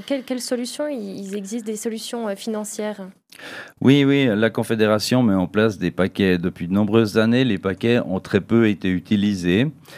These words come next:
Speaker 2: Et malheureusement, euh, avec le retour ici dans le Jura, eh bien, euh,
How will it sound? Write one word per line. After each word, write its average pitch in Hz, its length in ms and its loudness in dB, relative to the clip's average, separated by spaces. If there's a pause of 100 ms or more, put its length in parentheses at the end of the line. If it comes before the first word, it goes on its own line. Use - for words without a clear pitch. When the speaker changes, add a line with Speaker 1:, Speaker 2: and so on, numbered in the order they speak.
(280)
Speaker 2:
Et 104 340 4
malheureusement, 120 960 2
euh, 95 380 2
avec 107 320 2
le 113 100 4
retour 107 460 0
ici 120 340 0
dans 110 140 0
le 101 80 0
Jura, 104 720 2
eh 104 120 -2
bien, 104 360 0
euh, 107 480 0